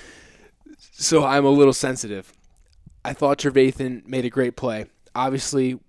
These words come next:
what he's hitting, the surface, below the neck, all those things, I'm totally agreeing on. But I thought Trevathan made a heck of a play, and unfortunately, a man got hurt.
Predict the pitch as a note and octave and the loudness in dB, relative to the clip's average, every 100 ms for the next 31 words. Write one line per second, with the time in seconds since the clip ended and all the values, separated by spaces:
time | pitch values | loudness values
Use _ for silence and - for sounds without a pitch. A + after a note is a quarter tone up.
0 | B2+ B2+ B2 C3+ A#2+ B2+ C3 B2+ - A#2 | -10 -6 -4 -4 -4 -4 -4 -6 -12 -10
1 | - B2+ B2 B2+ - - A#2+ B2 B2+ A#2+ | -4 -4 -4 -6 -6 -8 -4 -2 -4 -6
2 | A#2+ A#2+ - _ B2+ B2+ B2 A#2+ - B2 | -6 -8 -10 _ -8 -6 -6 -8 -8 -10
3 | A#2+ A2+ - _ _ _ _ - C3+ A#2+ | -12 -14 -16 _ _ _ _ -14 -12 -4
4 | D3 C3 C3 A#2+ A#2 B2+ B2 A2 G#2 G2+ | 0 2 2 0 -2 -4 -4 -6 -12 -12
5 | - _ _ _ - C#3 B2+ - C3 B2+ | -16 _ _ _ -6 -4 -4 -2 -4 -4
6 | C#3 B2+ B2+ - B2 A#2+ - C3+ A#2 A2+ | -4 -2 -2 -4 -12 -12 -12 -8 -6 -6
7 | B2+ C3+ A#2 - C3+ A#2+ A#2 A#2+ A#2+ - | -8 -8 -10 -8 -6 -4 -6 -10 -14 -8
8 | B2+ A#2+ A#2+ A#2 A2+ G#2+ A2+ A#2 G#2+ G#2+ | -6 -6 -8 -8 -8 -12 -12 -12 -10 -10
9 | G2 A2+ F#2 | -8 -10 -12